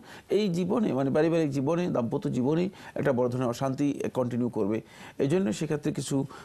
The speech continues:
ছাড় দেওয়ার বিষয়টি পুরুষকেই বিবেচনা করতে হবে অথবা স্বামীকে বিবেচনা করতে হবে। নারীর জন্য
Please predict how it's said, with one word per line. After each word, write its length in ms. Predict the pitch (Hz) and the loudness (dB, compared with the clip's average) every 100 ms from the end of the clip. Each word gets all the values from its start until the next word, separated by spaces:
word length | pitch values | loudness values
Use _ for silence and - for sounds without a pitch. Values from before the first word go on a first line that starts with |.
| - | -8
ছাড় 220 | - 143 | -2 0
দেওয়ার 220 | 123 131 | 2 2
বিষয়টি 340 | 117 117 131 127 | 2 -2 -2 -2
পুরুষকেই 440 | 165 196 - 233 | 2 2 2 0
বিবেচনা 340 | 180 131 123 | 2 0 0
করতে 240 | 127 131 131 | -2 -2 0
হবে 180 | 123 123 | 2 2
অথবা 220 | 117 120 | 2 -2
স্বামীকে 340 | 123 117 120 | 0 -2 0
বিবেচনা 340 | 117 110 117 113 | 0 0 0 -2
করতে 240 | 123 - | -2 0
হবে। 200 | 165 196 - - - - | 0 0 -2 -16 -14 -4
নারীর 280 | 160 180 185 | 0 2 2
জন্য 360 | 156 160 170 | 2 0 0